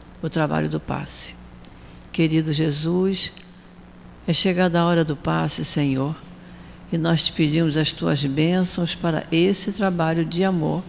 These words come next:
que irá se realizar. Que todos nós possamos receber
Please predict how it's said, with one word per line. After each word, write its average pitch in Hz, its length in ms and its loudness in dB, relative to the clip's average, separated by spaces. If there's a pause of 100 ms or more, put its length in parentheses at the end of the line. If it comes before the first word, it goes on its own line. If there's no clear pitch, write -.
(560)
que 185 100 2
irá 156 260 4
se - 160 0
realizar. 156 720 0 (720)
Que 160 140 -2
todos 165 340 2
nós 156 320 0
possamos 151 480 0
receber 151 680 2